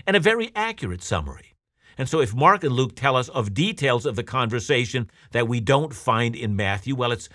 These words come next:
hardly surprising. I have no doubt that this conversation took a great deal longer than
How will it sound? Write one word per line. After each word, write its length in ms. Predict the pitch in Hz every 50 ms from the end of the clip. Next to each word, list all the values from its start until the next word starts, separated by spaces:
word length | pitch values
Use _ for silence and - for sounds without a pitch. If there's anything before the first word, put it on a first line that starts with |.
| - - _
hardly 600 | - - - - 139 135 123 117 113 117 123 101 - -
surprising. 760 | - - - 147 - - 165 196 233 262 190 120 92 73 - - _ _
I 100 | - 131
have 180 | 127 151 143 98
no 160 | 110 110 110
doubt 440 | 104 87 135 156 196 202 143 - _ _ _ - - - -
that 140 | 135 131 -
this 160 | 165 151 -
conversation 760 | - - 147 151 147 143 160 - - 135 127 120 120 131 120
took 200 | 123 131 123 -
a 80 | 135 123
great 440 | 113 - 123 131 139 180 202 185
deal 260 | 117 131 131 123 120 113
longer 460 | 104 113 135 156 165 160 131 127 120
than 200 | 104 120 113